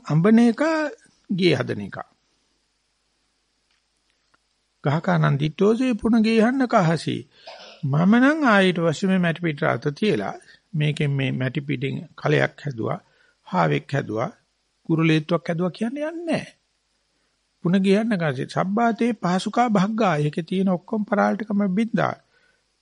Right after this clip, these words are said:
ගහ කූටම් විසංකිතං කැණි මණ්ඩල කැඩුවා. විසංඛාරගතං චිත්තං මගේ හිතේ ආයේ නිර්මාණයක් නැහැ. ආයේ මේක සංස්කරණයක් නැහැ. අංග සංස්කරණයක් නැහැ. සකස් කිරීමක් නැහැ.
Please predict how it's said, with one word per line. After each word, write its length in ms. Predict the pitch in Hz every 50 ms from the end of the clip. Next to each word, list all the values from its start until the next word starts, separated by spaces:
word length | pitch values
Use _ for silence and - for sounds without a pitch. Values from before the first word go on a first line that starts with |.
| _ _ _ _ _ _ -
ගහ 140 | - 147 170
කූටම් 380 | 170 - 226 226 214 233 233 233
විසංකිතං 680 | 233 214 - - 233 254 226 202 226 190 - 170 165
කැණි 240 | 151 - 160 175 202
මණ්ඩල 280 | 202 214 240 208 214 208
කැඩුවා. 440 | - 185 208 214 240 220 - - - - _ _ _ _ _ _ _ _ _ _ _ _ _ _ _ _ _ _ _ _ _ _ _ _
විසංඛාරගතං 1000 | 151 - - 196 226 240 240 - 165 180 196 196 190 226 233 233 214 - 214 208 185
චිත්තං 460 | - - 180 - _ - 170 165 160 160
මගේ 280 | 160 180 196 202 196
හිතේ 240 | 175 180 - - 226
ආයේ 200 | 202 190 208 220
නිර්මාණයක් 600 | 196 190 185 190 208 220 233 240 240 240 240 - _
නැහැ. 200 | - 165 - _ _ _ _ _ _ _ _ _ _ _ _ _ _ _ _ _ _ _ _ _ _ _ _ _ - -
ආයේ 220 | - 165 170 208
මේක 140 | 220 240 247
සංස්කරණයක් 800 | 214 - 190 202 185 - - - 254 254 - 269 254 214 - _
නැහැ. 260 | _ - 170 175 - _ _ _ _ _ _ _ _ _ _ _ _ -
අංග 140 | 160 180 196
සංස්කරණයක් 720 | 208 - 220 240 196 - - - 233 220 240 233 190 -
නැහැ. 160 | - 160 156
සකස් 260 | - - - 220 202 -
කිරීමක් 420 | - 330 277 285 285 294 240 -
නැහැ. 280 | _ _ 269 214 - 151